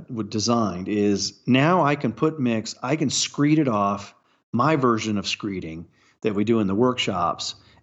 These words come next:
and, you know, level things out quickly, quickly, quickly. The other mixes,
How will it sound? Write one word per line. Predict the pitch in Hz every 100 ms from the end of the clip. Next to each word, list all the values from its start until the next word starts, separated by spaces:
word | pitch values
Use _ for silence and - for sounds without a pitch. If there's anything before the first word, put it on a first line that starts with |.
| -
and, | 127 120 113 107 101
you | 151
know, | 113 92 -
level | 113 123 170 185
things | 165 151 127
out | 123 95 -
quickly, | - - 175 190 123 98
quickly, | 98 - 156 156 127
quickly. | - 131 104 101 - - - - - _ _ -
The | 127
other | 135 202 262
mixes, | 156 123 113 - 107 98 95 -